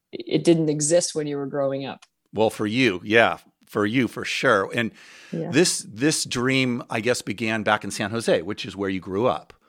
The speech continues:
Speaker 1: That's
Speaker 2: In
Speaker 1: correct.
Speaker 2: in Northern California, in the Bay Area. And, um, and you, you, you've described in interviews past, um, a universal from women of your era, and that is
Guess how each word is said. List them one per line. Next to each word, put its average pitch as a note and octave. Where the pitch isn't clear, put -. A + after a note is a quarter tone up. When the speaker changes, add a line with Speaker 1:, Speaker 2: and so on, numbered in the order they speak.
Speaker 1:
That's -
Speaker 2:
In -
Speaker 1:
correct. -
Speaker 2:
in A2
Northern A2
California, G#2
in G#2+
the G2+
Bay A2
Area. F2
And, D3+
um, C#3+
and D#3+
you, F3+
you, F#3
you've E3+
described C3
in A#2+
interviews A2+
past, G#2+
um, G2+
a A2+
universal A2
from G#2
women G2+
of F#2
your F#2
era, F#2+
and G#2+
that A2+
is G#2+